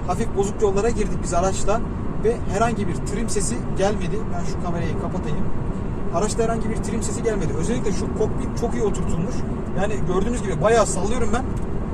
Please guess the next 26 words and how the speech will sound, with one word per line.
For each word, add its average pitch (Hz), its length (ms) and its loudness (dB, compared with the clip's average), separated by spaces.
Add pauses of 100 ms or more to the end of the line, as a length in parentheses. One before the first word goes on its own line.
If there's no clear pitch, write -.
(100)
Çıtırtı 254 520 0
yok. 226 160 2 (260)
Gayet 233 260 0
güzel. 202 200 0 (240)
Başarılı. 196 440 2 (300)
Yani 175 140 2
ben 214 160 2
bunlara 226 280 0
çok 214 220 0
takılıyorum. 220 480 0
Onun 214 120 0
için, 226 200 0 (440)
e, 160 340 0
bilgi 208 160 0
olsun 190 280 2
diye 214 120 2
size 196 220 0
de 226 140 2
söyleyeyim. 175 560 2 (1500)
Bir 247 180 0
de 240 60 2
arkadaşlar 233 480 2 (140)
aracın 226 340 2 (120)
donanım 214 300 0
seviyesine 208 560 -2 (100)
göre 202 260 2